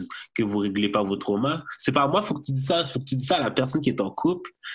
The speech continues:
euh, qui, la personne qui est en couple, qui a ses traumas, puis qui règle pas ses traumas à elle.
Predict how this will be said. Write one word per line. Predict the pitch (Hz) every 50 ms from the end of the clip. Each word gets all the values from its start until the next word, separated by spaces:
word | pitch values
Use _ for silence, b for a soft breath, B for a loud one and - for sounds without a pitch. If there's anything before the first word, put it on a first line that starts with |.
| B
euh, | 127 117 110
qui, | 107 143
la | 127 127 123
personne | 135 131 131 156 147
qui | - 131
est | - 120
en | 110
couple, | 107 - 151 147 -
qui | -
a | 147
ses | 190 - 127 -
traumas, | 101 104 104 101 110 123 139 135 B B B B _
puis | - 110 104
qui | - - 113 107
règle | 110 127 147 143
pas | 143 143 135
ses | 131 120
traumas | - 98 101 95 95 104 104 95 92
à | 90 -
elle. | 101 117 123 113 113 110